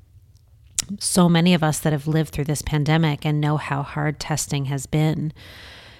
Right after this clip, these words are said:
and at moments has been very inaccessible.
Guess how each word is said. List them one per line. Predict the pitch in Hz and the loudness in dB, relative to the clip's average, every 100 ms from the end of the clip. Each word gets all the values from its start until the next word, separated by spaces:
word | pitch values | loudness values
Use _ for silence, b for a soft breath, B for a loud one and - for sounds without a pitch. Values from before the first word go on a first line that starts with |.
| B - | B -2
and | 180 156 151 139 139 - | 4 4 4 2 -2 0
at | 165 | 2
moments | 165 156 151 143 - | 4 4 4 0 -2
has | 139 | -4
been | - 143 139 139 - | -2 -2 0 -4 -6
very | 151 170 147 147 143 - | 0 2 2 0 -4 -4
inaccessible. | 170 143 - 151 - 156 139 113 147 - | -4 -2 -4 -4 -2 -4 -4 -6 -8 -10